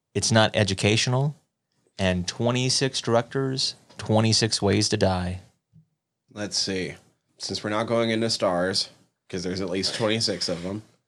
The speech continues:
Speaker 2: if not more. Uh, I guess warnings, right?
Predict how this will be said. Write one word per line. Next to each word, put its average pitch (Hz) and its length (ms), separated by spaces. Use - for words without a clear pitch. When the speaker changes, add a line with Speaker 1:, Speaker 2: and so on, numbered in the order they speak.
Speaker 2:
if - 180
not 101 220
more. 95 300
Uh, 92 80
I 78 180
guess 95 340
warnings, 92 640
right? 117 500